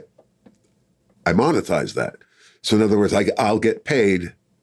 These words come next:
to do, to, to deliver an Atmos mix. I mean, obviously it's not the same amount that I get paid to deliver stereo mix, but I take the stereo mix and I would bring it up to my Atmos room and then, you know, render it in, in, in Atmos. And, but I'd be able to, to monetize that, get paid for my time, basically.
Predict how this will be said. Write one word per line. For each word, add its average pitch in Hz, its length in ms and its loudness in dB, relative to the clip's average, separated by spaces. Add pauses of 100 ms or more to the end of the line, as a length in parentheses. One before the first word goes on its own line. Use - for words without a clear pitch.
(280)
to 92 120 0
do, 90 260 2
to, 95 220 0
to - 180 -2
deliver 95 360 2
an 92 60 0
Atmos - 380 -2
mix. - 220 -8
I 92 40 0
mean, 87 140 2
obviously 92 340 -2
it's 85 100 -4
not 98 180 0
the 87 40 -8
same 92 240 0
amount 90 280 0 (280)
that 92 120 2
I 90 40 2
get - 160 0
paid 95 220 0
to - 80 -10
deliver 80 300 0
stereo 185 340 0
mix, 90 200 0
but 98 140 0
I 90 60 2
take 98 300 -2
the 104 220 2
stereo 117 460 0
mix 87 400 -4 (360)
and 95 120 2
I 98 60 4
would 95 120 2
bring 104 160 2
it 101 80 4
up 98 100 0
to 110 100 0
my 95 140 4
Atmos 90 420 -2
room 85 320 2 (420)
and 92 140 2
then, 90 300 2 (180)
you 117 100 2
know, 90 100 4
render 85 340 2
it 92 120 2
in, 90 180 2
in, 92 220 2
in 107 140 2
Atmos. 110 400 -2
And, 85 300 -2
but - 200 0
I'd 98 140 0
be 95 140 2
able 90 140 0
to, 85 220 -2
to - 140 -6
monetize 90 640 0
that, - 220 -2
get - 180 0
paid 95 240 0
for 85 100 -4
my 78 160 -2
time, 65 300 -4
basically. - 680 -2